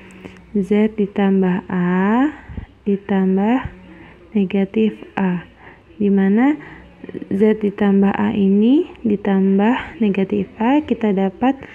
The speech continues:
dengan menggunakan sifat asosiatif atau sifat A dua. Selanjutnya, Z ditambah A. Kita,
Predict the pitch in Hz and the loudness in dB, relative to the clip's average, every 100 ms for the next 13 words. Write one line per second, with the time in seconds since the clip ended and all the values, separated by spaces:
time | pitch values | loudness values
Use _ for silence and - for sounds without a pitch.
0 | - - - 208 220 240 233 208 202 190 | -20 -12 -2 2 4 4 2 2 2 2
1 | 190 233 233 220 220 220 226 202 - 202 | 0 0 0 -2 -2 -2 -2 -8 -8 -8
2 | - 196 185 - 202 185 - 202 190 196 | -4 -4 -4 -2 -2 -2 -2 -6 -4 -2
3 | 208 240 262 - - - - - 220 202 | 0 -2 -4 -12 -20 -20 -20 -6 -4 -2
4 | - 214 214 - 202 175 180 180 175 170 | -2 -2 -4 -4 -2 0 0 2 2 0
5 | - - - - - - - - - - | -6 -18 -14 -14 -14 -20 -20 -20 -20 -20
6 | - - - - 233 226 254 277 233 202 | -20 -20 -8 0 2 4 2 2 2 4
7 | 240 285 - - - - - - _ - | 2 0 -4 -20 -20 -20 -20 -20 _ -20
8 | - - - - 220 214 285 285 240 - | -20 -20 -20 -4 2 4 2 2 0 2
9 | 226 214 208 - 220 202 196 226 277 | 2 4 2 2 2 2 0 0 2